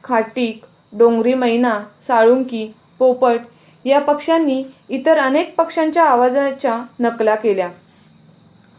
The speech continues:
पोपटानं माणसाची नक्कल करून सर्वांना हसवलं. कोतवालानं अनेक पक्ष्यांच्या आवाजाची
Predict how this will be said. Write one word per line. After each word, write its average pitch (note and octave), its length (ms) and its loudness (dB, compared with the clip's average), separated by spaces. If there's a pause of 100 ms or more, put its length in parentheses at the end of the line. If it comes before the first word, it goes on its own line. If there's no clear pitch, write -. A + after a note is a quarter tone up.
(360)
पोपटानं E4+ 520 2
माणसाची D#4+ 560 0
नक्कल D4 400 0
करून C4+ 380 2
सर्वांना B3 500 2
हसवलं. G3+ 520 -2 (680)
कोतवालानं D4 720 2
अनेक C#4 440 -2
पक्ष्यांच्या D4+ 520 0
आवाजाची B3 680 0